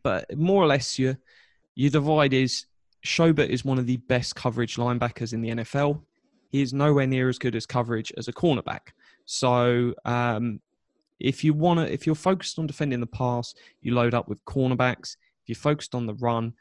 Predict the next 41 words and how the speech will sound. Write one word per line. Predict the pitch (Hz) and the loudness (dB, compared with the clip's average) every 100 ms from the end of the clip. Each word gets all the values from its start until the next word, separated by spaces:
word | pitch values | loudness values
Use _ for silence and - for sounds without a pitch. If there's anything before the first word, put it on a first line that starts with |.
| _ _ | _ _
you're | 117 | -10
generally | 101 123 117 107 | -2 0 0 -2
gonna | 104 107 | -4 -6
put | 101 | -8
more | - 90 | -8 -4
linebackers | 107 110 104 104 107 113 | -4 -4 -6 -8 -10 -10
in | 107 | -10
there. | 110 107 | -10 -12
So | - 107 107 107 123 _ _ _ | -14 -12 -12 -14 -18 _ _ _
it's | 117 | -10
that | - - | -6 -6
divide. | 117 113 110 113 | -6 -2 -2 -2
For | 131 | -4
me, | 139 147 143 135 _ _ _ - | 0 0 0 -2 _ _ _ -4
I | |
would | 147 151 | -4 -2
happily | 143 127 131 | -6 -6 -8
see | 123 - 120 117 101 - _ | -8 -6 -4 -4 -6 -12 _
our | 117 113 | -10 -4
defense | 120 120 - - | -4 -4 -8 -10
set | - | -8
up | - | -8
with | - | -8
one | 117 110 139 160 | -10 -4 -2 0
linebacker, | 135 120 110 113 - 151 - _ _ _ _ _ _ - | 0 -2 -2 -6 -4 -8 -8 _ _ _ _ _ _ -10
um, | 107 110 110 | -4 -4 -6
three | - - 151 170 | -10 -2 4 4
cornerbacks | 151 147 135 113 110 - - | 2 -2 0 -2 -4 -8 -12
and | 117 113 | -10 -10
three | - - 131 123 | -12 -4 -2 -2
safeties. | - 123 120 139 139 - | -2 -4 -2 -4 -4 -6
And | 123 | -8
I'd | 127 127 | -6 -4
have | 131 127 | -4 -6
two | - - 165 | 0 4 6
of | 151 | 4
them | 131 123 | 2 0
safeties | 127 120 - 117 | -2 -4 -4 -8
as | - | -8
strong | - - 143 135 | -10 -6 -4 -2
safeties | - 127 - 131 123 | -2 -4 -2 -4 -4